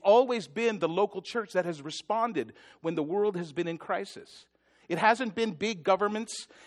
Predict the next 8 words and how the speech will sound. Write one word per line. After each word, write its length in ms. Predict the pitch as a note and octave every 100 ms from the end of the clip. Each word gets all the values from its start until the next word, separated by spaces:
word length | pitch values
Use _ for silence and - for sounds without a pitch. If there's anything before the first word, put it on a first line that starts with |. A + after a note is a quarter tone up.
| -
It 100 | D#3+
hasn't 360 | F#3 G3+ A#3+
been 160 | F#3+ G#3+
big 280 | D#3+ G3+ F3+
companies. 720 | - G#3+ G#3+ A3 A#3 - - _ _ -
It's 160 | F#3 -
always 380 | G3+ A#3 C4 G#3+
started 680 | - A3 A#3 A#3 D#3 D#3